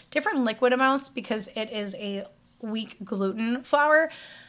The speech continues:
So it, it is gluten, but it's high protein, weak gluten, and is tolerated for most people who are gluten sensitive, okay? And by the way, I tried to look this up 'cause I had heard about it on a podcast probably a year and a half ago now.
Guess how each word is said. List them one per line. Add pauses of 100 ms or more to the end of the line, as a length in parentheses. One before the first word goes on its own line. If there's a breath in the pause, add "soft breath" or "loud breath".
(120)
So
it,
it
is
gluten,
but
it's
high
protein,
weak
gluten,
and
is (380)
tolerated
for
most
people (260 loud breath)
who (420 loud breath)
are
gluten
sensitive,
okay? (580)
And
by
the
way,
I
tried
to
look
this
up
'cause
I
had
heard
about
it
on
a
podcast (240)
probably
a
year
and
a
half
ago
now.